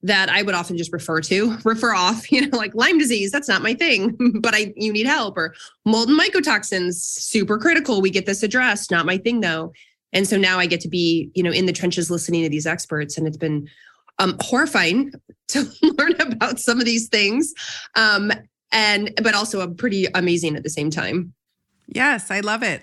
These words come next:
Speaker 2: I love it. You are the queen of education. So it's, it's awesome. And I'm glad to have you on here.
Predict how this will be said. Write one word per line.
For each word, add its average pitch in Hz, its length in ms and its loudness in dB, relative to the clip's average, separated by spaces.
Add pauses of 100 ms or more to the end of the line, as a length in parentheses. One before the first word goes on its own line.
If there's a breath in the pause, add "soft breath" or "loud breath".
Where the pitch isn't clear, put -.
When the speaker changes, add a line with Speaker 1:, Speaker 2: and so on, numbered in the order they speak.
Speaker 2:
I 185 100 -8
love 202 180 -4
it. 175 140 -4
You 214 240 -6
are 226 120 -4
the 202 100 -6
queen 202 240 -8
of 185 100 -8
education. 165 640 -6
So 156 200 -8
it's, - 360 -10 (640 loud breath)
it's 185 140 -2
awesome. 190 480 0
And 170 120 0
I'm 180 80 2
glad 185 200 0
to 190 80 -2
have 185 140 -2
you 165 100 -4
on 170 140 -2
here. 160 320 -2